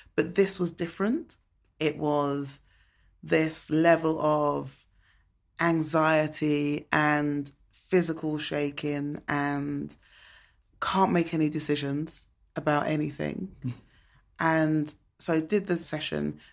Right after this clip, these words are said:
Speaker 1: got back to the apartment and went, "Okay, I'll do, I'll do some yoga. I'll do," but again, it's the,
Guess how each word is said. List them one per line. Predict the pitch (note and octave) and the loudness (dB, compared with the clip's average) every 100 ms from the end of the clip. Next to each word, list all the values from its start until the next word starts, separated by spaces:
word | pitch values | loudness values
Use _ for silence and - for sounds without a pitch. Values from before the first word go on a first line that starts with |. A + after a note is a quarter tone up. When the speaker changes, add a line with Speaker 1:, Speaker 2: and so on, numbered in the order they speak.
| _ | _
Speaker 1:
got | - G3 | 4 4
back | - - | 6 2
to | - | 2
the | |
apartment | D3+ D3 D3 C#3+ C#3+ | 0 2 0 0 -4
and | D3 | -6
went, | C#3+ C#3 | -6 -6
"Okay, | C3+ C3+ C3+ C3+ - - _ - - - | -8 -8 -8 -8 -14 -20 _ -12 -12 -2
I'll | D#3+ | 0
do, | F3 A#3+ B3 | 2 0 0
I'll | A3 | 2
do | A3 | 2
some | C#4 D4 | 2 4
yoga. | A3 E3+ E3 C3+ E3 - _ | 4 4 0 -4 -8 -14 _
I'll | F#3 | -2
do," | F3+ G#3+ A3 G#3 - - - - | 4 6 6 4 -2 -20 -20 2
but | F3+ - | 2 4
again, | - F3+ G3+ F3+ A#2 D#3+ - _ - | 2 6 6 6 2 -4 -8 _ -2
it's | D#3 - | -2 0
the, | D3+ D3 | 0 0